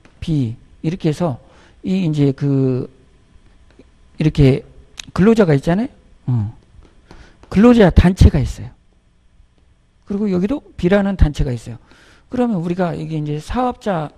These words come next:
어, 사업주 단체도 있죠. 그래서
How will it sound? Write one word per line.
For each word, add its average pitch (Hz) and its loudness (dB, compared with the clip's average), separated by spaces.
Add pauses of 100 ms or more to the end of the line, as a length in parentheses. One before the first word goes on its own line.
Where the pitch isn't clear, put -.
(220)
어, 131 -6 (1600)
사업주 220 -2
단체도 170 -2
있죠. 247 -10 (1700)
그래서 180 -2